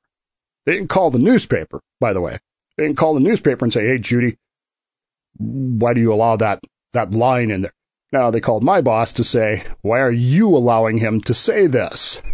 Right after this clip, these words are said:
Which is, of course, uh, insane, but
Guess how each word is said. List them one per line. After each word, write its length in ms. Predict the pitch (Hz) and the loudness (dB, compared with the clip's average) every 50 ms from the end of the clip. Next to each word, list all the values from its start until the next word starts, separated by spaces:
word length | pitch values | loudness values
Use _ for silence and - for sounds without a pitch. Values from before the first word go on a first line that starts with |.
| - - - _ _ _ _ _ _ | -4 -4 -6 _ _ _ _ _ _
Which 540 | - 107 104 98 - - - - - - - _ _ _ _ _ | -6 -4 -4 -4 -4 -4 -4 -4 -4 -6 -10 _ _ _ _ _
is, 120 | 104 92 101 | -8 -8 -8
of 100 | 92 - | -8 -8
course, 520 | - - 82 90 92 90 - - - - _ _ _ _ _ _ _ _ _ _ _ _ _ _ _ _ _ _ _ _ _ _ _ _ - - | -8 -6 -4 -4 -4 -4 -4 -6 -6 -10 _ _ _ _ _ _ _ _ _ _ _ _ _ _ _ _ _ _ _ _ _ _ _ _ -16 -14
uh, 100 | - - - _ - | -14 -14 -14 _ -12
insane, 640 | 87 82 87 - - - 165 160 151 131 98 69 - - _ _ _ _ _ _ _ | -10 -6 -6 -4 -2 0 0 0 0 -2 -4 -6 -10 -14 _ _ _ _ _ _ _
but 200 | 98 95 95 - | -6 -6 -4 -6